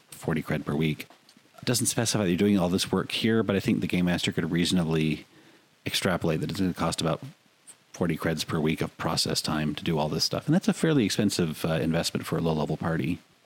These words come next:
One super fun complication is if you've decided to skip the testing phase, so you really shouldn't skip the testing phase,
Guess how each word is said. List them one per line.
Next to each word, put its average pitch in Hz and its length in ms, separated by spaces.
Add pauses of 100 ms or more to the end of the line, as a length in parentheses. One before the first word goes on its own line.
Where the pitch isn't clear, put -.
(160)
One 139 280
super 127 300
fun 110 180
complication 98 840
is 98 140
if 98 100
you've 95 160
decided 117 500
to 98 120
skip - 420 (160)
the 90 240
testing 92 480
phase, 85 640 (760)
so - 140
you 113 80
really 117 220
shouldn't 90 300
skip - 180
the - 80
testing 80 320
phase, - 380